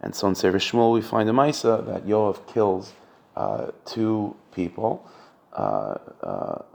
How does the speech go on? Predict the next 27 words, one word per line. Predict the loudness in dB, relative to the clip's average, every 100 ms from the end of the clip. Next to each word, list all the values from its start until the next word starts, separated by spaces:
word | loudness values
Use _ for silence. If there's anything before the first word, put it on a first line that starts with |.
| _ -20
you | -14
know, | -8
who | -2
are | -2
ba-, | -2 -6 -10 -14 -16 -14 -12
who | -8 0
are |
basically | 2 2 0 -2 0
generals | 2 4 4 4 4 0 -10
for, | -18 -6 2 6 6 4 0 0
not | 0 0
Shaul, | 4 4 6
but | 4
like, | 4 0 -4 -20 -20 _
you | -2
know, | 0 0 -4 -12 -14 0
in | 4
other | 6
words, | 4
when, | 2
when | 4 8
David | 8
was | 6 0
chosen | 4 2 2
to | -4
be | -6
king, | -4 -2 0 -2